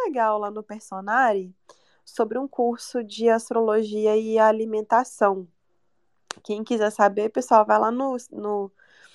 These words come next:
Instagram, no site do Personari, esse curso é bem legal. E aí, a,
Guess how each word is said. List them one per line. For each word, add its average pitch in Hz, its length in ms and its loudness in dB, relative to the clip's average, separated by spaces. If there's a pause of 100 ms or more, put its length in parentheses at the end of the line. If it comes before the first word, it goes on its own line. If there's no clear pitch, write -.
(260)
Instagram, 208 680 6
no 226 100 0
site 214 320 -2
do 214 100 -4
Personari, 214 720 -2 (380)
esse 226 200 -4
curso 233 300 -2
é 247 60 4
bem 226 140 -2
legal. 233 520 4 (600)
E 233 140 0
aí, 233 640 4 (120)
a, 208 640 -2